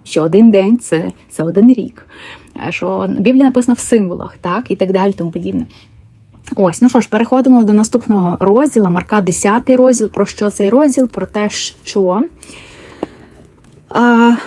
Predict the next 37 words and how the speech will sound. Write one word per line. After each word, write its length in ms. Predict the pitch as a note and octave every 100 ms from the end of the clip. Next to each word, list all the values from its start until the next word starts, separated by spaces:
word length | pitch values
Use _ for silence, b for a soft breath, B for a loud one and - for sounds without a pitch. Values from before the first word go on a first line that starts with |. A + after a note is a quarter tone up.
| B - - -
ну, 220 | E4+ A#3+
про 220 | - C4+
людей, 500 | B3+ G3+ G#3+ A#3 A#3
так, 320 | A#3 G3 G#3
що 160 | - F3+
Бог 180 | G3 G#3+
спарував 680 | - F3+ F3+ F#3+ G#3 G3+ -
людей, 540 | G3 F3+ G3+ A3+ B3 A3+
хай 180 | G3
ніхто 340 | G3+ F#3 G3+ G3
не 120 | F#3+
розлучає 840 | F3 F3 F3 - A3+ A#3 C4+ A#3+
їх 240 | A3+ G#3 G3+
і 40 |
так 200 | G3+ F3+
далі, 280 | F#3+ F#3+ G3
тому 180 | F3+ E3
подібне, 640 | E3 E3 A3+ C4+ C4 A#3 A#3
так. 300 | F#3 A#3 B B B _
Ось, 160 | G3 F#3
звісно, 300 | A3+ - G3
є, 460 | F3 F#3+ G3 F3+ -
а, 200 | F3 E3+
витяжки 720 | F#3+ G3+ F3 - - F3+ E3+
із 180 | F#3+ -
правил. 600 | - G3 G3+ D4+ F#4 F#4+ F#4 G4
<laughs> 140 | F#4
Чому? 360 | - C4+ C4 C4
Тому 280 | G#3+ G3+ G#3+
що 160 | -
є 180 | F3 F3+
такі 220 | - -
моменти, 520 | F3 E3+ F3 - - -
коли 240 | F3 F3+
дехто 400 | F#3 - - -
говорить, 380 | E3+ F3 F3 E3+
що 260 | - -